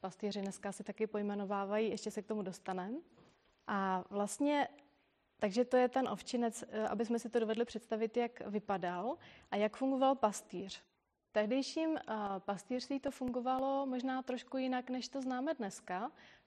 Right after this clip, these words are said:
Tehdy pastýř chodil před ovcemi a ovce ho následovaly, takže šel před nimi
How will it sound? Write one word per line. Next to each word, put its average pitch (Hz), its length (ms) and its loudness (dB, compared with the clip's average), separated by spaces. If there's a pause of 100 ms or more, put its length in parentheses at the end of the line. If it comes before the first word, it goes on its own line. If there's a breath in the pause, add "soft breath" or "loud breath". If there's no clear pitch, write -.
Tehdy 226 320 0
pastýř 247 440 -2
chodil 254 280 0
před 240 280 -4
ovcemi 180 580 -8 (420)
a 196 240 0
ovce 214 240 -2
ho 247 100 2
následovaly, 214 880 0 (560)
takže 220 240 0
šel 262 180 4
před 202 280 -4
nimi 277 460 0